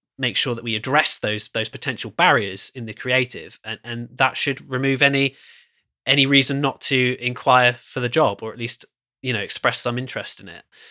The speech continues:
So yeah, again, I, I think it doesn't have to be complicated. And like Mike, I started in digital marketing. That is where I started.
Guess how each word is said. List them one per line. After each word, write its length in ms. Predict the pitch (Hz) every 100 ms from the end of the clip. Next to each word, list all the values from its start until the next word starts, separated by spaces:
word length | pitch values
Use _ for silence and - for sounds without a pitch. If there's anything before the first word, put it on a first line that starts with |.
| -
So 140 | - 127
yeah, 280 | 147 147 104
again, 300 | 123 160 113
I, 140 | 117 -
I 100 | 117
think 300 | - 143 127
it 80 | -
doesn't 220 | 123 -
have 180 | 120 -
to 100 | 110
be 240 | 110 104
complicated. 580 | - 131 127 - 101 98
And 220 | 123 123 135
like 340 | 147 147 -
Mike, 260 | 135 113 117
I 100 | 123
started 420 | - 127 110 117
in 260 | 113 104 -
digital 340 | 113 - 113
marketing. 420 | 110 110 - 101
That 120 | 107
is 140 | 113 113
where 160 | 110
I 80 | 101
started. 680 | - - 135 120 - 90